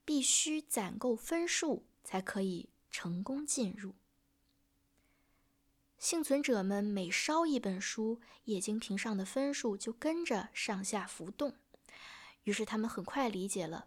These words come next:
评分机制是怎么一回事儿。如果扔进火里的是一本没什么价值的书，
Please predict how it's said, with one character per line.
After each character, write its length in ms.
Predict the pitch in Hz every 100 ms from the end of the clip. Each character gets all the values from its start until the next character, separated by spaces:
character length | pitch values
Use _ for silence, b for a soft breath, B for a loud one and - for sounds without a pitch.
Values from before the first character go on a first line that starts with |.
| _ -
评 260 | - 190
分 220 | 233 302
机 220 | 311 320 311
制 380 | - 311 214 240
是 160 | 202
怎 180 | 190 -
么 100 | -
一 120 | 220
回 180 | 226 175
事 140 | 180 147
儿。 180 | - _ _ _ _ _ _ _ _ _ _ _ - B B B B B B B _ _
如 140 | 294
果 120 | 320 285
扔 220 | 311 349
进 180 | 349 269
火 300 | - 208 277
里 180 | 277
的 160 | 190 180
是 200 | 196 214
一 120 | 208
本 460 | 214 190 160 156 - _
没 240 | - 180 208
什 120 | 254
么 120 | 196
价 240 | - 185
值 180 | 185 -
的 140 | 185 180
书， 360 | - 180 175